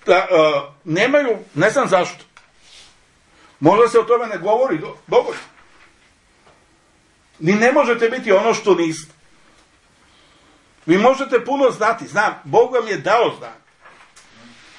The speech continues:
Kada je poruka došla u vaš život za godinu dana, godinu i po dana, naučila vas je svemu što je potrebno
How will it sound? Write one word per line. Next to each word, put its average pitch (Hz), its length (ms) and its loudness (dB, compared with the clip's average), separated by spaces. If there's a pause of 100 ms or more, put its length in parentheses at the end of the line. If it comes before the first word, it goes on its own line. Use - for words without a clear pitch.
Kada 202 140 4
je 226 140 0
poruka 220 420 2
došla 220 440 -4 (280)
u 170 80 -8
vaš 220 240 2
život 240 300 -2
za 190 100 -2
godinu 226 500 0
dana, 185 400 -2
godinu 226 380 -2
i 269 100 -14
po 240 100 0
dana, 214 340 0
naučila 226 500 0
vas 190 240 -2
je 196 120 -6
svemu 247 440 0
što - 140 -4
je 196 60 0
potrebno 190 680 -2